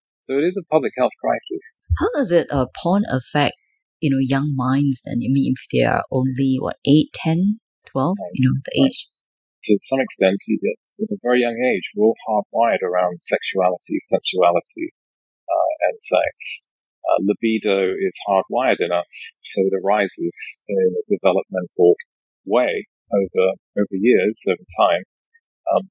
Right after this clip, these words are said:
Speaker 1: but it begins very early, uh, and exploration, sexual exploration begins hardwired in us very early. Uh, it's such an important part of, um, survival,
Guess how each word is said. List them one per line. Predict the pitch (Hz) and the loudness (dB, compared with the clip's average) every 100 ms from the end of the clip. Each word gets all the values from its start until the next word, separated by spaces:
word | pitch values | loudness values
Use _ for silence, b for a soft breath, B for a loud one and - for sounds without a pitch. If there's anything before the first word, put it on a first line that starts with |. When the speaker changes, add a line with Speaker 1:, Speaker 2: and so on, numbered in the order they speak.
| _ | _
Speaker 1:
but | - | 0
it | 113 107 - | 0 0 -4
begins | 104 147 156 104 | 2 4 4 0
very | 98 92 | -2 0
early, | 104 110 85 - - _ - | 2 2 0 -8 -20 _ -6
uh, | 202 98 92 | -2 0 0
and | |
exploration, | 92 - - 101 110 - 101 - | -2 -4 -4 0 2 0 -6 -2
sexual | 107 - - | -2 0 0
exploration | - - 95 92 - - 180 _ - | -2 -2 0 2 0 -6 -14 _ -10
begins | 104 - 196 190 - | 0 4 4 2 -6
hardwired | - 92 - 98 120 90 80 | -2 -2 0 -2 0 0 -2
in | - | -6
us | 87 - - - | -6 -2 -2 -2
very | 92 92 107 | -2 -2 2
early. | 110 87 - _ _ _ _ _ _ | 2 2 -4 _ _ _ _ _ _
Uh, | - - | -8 -6
it's | - | 0
such | 143 - | 0 2
an | 117 | 0
important | 101 - 139 107 104 - - | 0 2 4 4 -2 -16 -6
part | 120 104 - - | 0 0 -2 -6
of, | 110 101 98 - - - - | 0 0 0 -4 -10 -8 -2
um, | 107 98 | -2 -2
survival, | - - 104 117 120 90 90 | -4 -6 -2 0 0 -2 -4